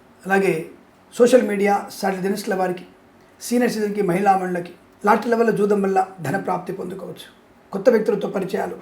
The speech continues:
లాభాన్ని కలిగిస్తాయి. వ్యాపారపరమైన ఆలోచనలు మంచి శుభాన్ని కలిగిస్తాయి. ఇచ్చిన ధనము తిరిగి వచ్చేటువంటి అవకాశాలు కూడా ఉన్నాయి.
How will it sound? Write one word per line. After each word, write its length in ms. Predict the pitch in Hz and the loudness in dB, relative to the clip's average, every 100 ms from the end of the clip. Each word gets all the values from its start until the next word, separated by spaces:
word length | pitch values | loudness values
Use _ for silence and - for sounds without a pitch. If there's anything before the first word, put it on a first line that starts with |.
| 190 | -2
లాభాన్ని 300 | 180 170 185 | 0 0 -2
కలిగిస్తాయి. 420 | 180 175 185 160 - - | -4 -6 -6 -12 -14 -18
వ్యాపారపరమైన 640 | - 202 269 269 254 233 196 | -10 -2 2 4 4 4 4
ఆలోచనలు 420 | 208 247 247 202 | 6 4 2 -2
మంచి 280 | 196 202 180 | -2 -4 -6
శుభాన్ని 300 | 175 185 185 | -2 -2 -2
కలిగిస్తాయి. 420 | 175 170 196 - - | -6 -6 -10 -12 -14
ఇచ్చిన 240 | - 233 | -6 -4
ధనము 300 | 180 180 202 | -2 -2 -4
తిరిగి 220 | 185 190 | -4 -2
వచ్చేటువంటి 300 | 196 196 175 | -2 -2 -6
అవకాశాలు 420 | 175 180 180 175 175 | -6 -6 -8 -10 -8
కూడా 120 | 175 | -8
ఉన్నాయి. 200 | 170 | -10